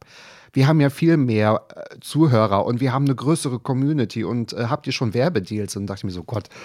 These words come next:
also ja, das, da möchte ich gerne von träumen, aber das erwarte ich ja gar nicht in dem, in dem ersten Jahr, weil ich wollte <laughs> ja damals so zehn,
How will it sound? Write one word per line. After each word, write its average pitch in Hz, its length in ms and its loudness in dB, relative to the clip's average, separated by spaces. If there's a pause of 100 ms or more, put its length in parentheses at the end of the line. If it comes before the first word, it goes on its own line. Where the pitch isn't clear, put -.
(220)
also 101 320 -2 (240)
ja, 113 300 2
das, 87 240 -8 (560)
da - 120 -20 (180)
möchte 107 240 -10
ich 101 80 -10
gerne 104 220 -4
von 95 200 -8
träumen, 120 400 0
aber 92 220 -6
das 95 140 -8
erwarte 98 280 -4
ich 131 80 -6
ja 104 80 -8
gar 104 220 -6
nicht 110 180 -4
in 98 120 -8
dem, 98 340 -6 (360)
in 113 80 -10
dem 104 120 -6
ersten - 320 -8
Jahr, 98 320 -2
weil 95 160 -4
ich - 120 -8
wollte 101 200 -4
<laughs> - 120 -6
ja - 180 2 (260)
damals 131 280 2
so 113 100 -2
zehn, 113 280 2